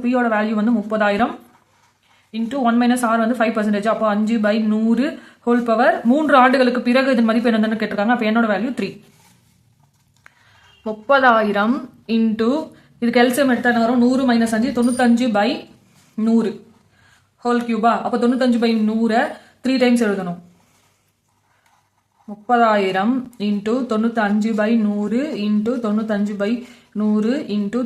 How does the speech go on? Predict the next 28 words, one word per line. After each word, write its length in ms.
தொண்ணூத்தி 340
அஞ்சு 320
by 80
நூறு. 320
இந்த 180
ரெண்டு 200
ஜீரோ, 200
இந்த 160
ரெண்டு 180
ஜீரோ 160
கேன்சல் 200
ஆயிடும். 160
இந்த 100
ரெண்டு 180
ஜீரோ, 180
இந்த 120
ரெண்டு 180
ஜீரோ 180
கேன்சல் 260
ஆயிடுமா? 240
இப்போ 200
தொண்ணூத்தஞ்சு, 460
தொண்ணூத்தஞ்சு. 400
ரெண்டையும் 280
மல்டிப்ளை 280
பண்ணா 180
என்ன 140
வரும்? 220